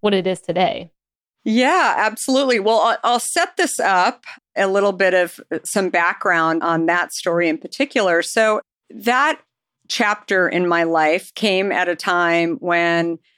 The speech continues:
Speaker 2: I guess it was probably just over a year into launching our product on the shelf in the, some Bay Area stores, that we were getting a lot of pressure from some of the stores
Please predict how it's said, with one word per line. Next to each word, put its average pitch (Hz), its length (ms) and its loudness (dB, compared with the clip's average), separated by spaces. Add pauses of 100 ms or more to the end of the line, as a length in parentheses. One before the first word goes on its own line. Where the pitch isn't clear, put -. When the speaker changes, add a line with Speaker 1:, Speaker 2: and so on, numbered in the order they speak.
(180)
Speaker 2:
I - 60 -16
guess 370 260 -2
it 508 140 0
was 220 340 -2 (300)
probably 262 560 2
just - 260 -8
over 190 240 0
a 170 80 2
year 170 460 2
into 160 800 -2 (300)
launching 170 440 0
our 160 100 2
product 156 460 -2
on 156 160 0
the 156 80 0
shelf 160 560 -2
in 160 160 -2
the, 165 140 -4 (320)
some 170 220 -4
Bay 160 260 0
Area 160 360 2
stores, 156 840 -2
that 165 260 0 (520)
we 285 100 4
were 294 140 2
getting 240 360 2
a 220 60 2
lot 175 480 2
of - 200 -4
pressure 165 520 0
from 160 560 -2 (540)
some 196 280 -2
of 180 120 0
the 170 80 0
stores 156 960 0